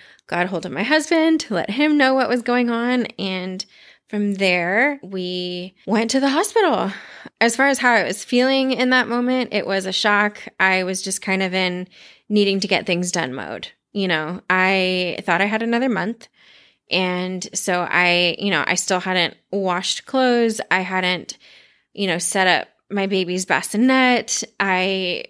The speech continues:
you know, there were just so many different things that I hadn't set up yet. And I just felt so unprepared, you know, <laughs> which is so funny because, you know, I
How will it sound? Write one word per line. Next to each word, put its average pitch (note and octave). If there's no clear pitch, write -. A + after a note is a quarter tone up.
you A#3
know, F#3+
there G#3+
were A3
just G#3
so A3+
many A3+
different G#3
things G3
that F#3+
I F#3
hadn't F#3+
set F#3+
up F#3+
yet. C4
And F#3+
I F3
just F3+
felt -
so G#3+
unprepared, B3+
you B3+
know, A#3+
<laughs> -
which C4+
is C#4
so C4+
funny C#4+
because, A3+
you A#3+
know, G#3+
I G#3